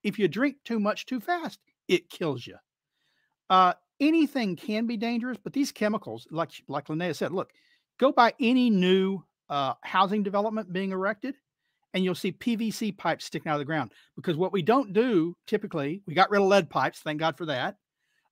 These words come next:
Uh, we don't use copper pipes, very expensive, better uses for copper. P V C is the replacement.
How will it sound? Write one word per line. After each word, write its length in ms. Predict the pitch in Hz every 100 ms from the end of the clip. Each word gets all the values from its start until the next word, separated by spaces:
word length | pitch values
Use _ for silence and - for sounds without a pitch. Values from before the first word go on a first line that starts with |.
| -
Uh, 240 | 151 151 151
we 100 | 165
don't 180 | 208
use 160 | 196 196
copper 320 | - 202 175
pipes, 280 | 147 151 -
very 280 | 127 139 180
expensive, 580 | - - 185 170 180 175 127 _
better 200 | 147 175
uses 360 | 165 185 - 175
for 120 | 156
copper. 460 | 196 190 - 147 - _ _ _ -
P 120 | 247
V 160 | 254 220
C 280 | - 269
is 100 | 196
the 80 | 190
replacement. 580 | 208 - 269 294 -